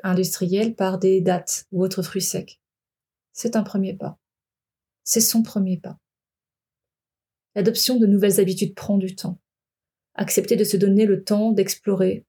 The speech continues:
de ressentir, c'est aussi permettre de faire des choix conscients et durables, adaptés à soi, à son histoire, à son style de vie. Tu peux aussi choisir de tenir un journal alimentaire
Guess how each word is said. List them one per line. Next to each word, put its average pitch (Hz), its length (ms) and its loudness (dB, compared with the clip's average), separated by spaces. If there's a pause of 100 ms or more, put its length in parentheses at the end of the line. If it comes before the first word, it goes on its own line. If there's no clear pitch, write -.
(180)
de 185 140 0
ressentir, 214 720 -2 (640)
c'est - 180 -2
aussi 233 220 2
permettre 233 380 2
de 208 80 2
faire 214 180 0
des 208 120 0
choix 208 200 0
conscients - 640 -2 (320)
et 185 60 -2
durables, 196 640 -2 (540)
adaptés 196 420 0
à 185 60 0
soi, 196 460 0 (540)
à 180 80 -6
son 196 140 0
histoire, - 560 -2 (520)
à 190 100 -2
son 196 140 -2
style - 320 -2
de 190 60 0
vie. 196 240 -10 (1900)
Tu - 140 -6
peux 240 160 -2
aussi 233 240 -4
choisir 226 420 0
de 226 80 0
tenir 208 300 0
un 196 80 2
journal 208 400 2
alimentaire 190 640 -2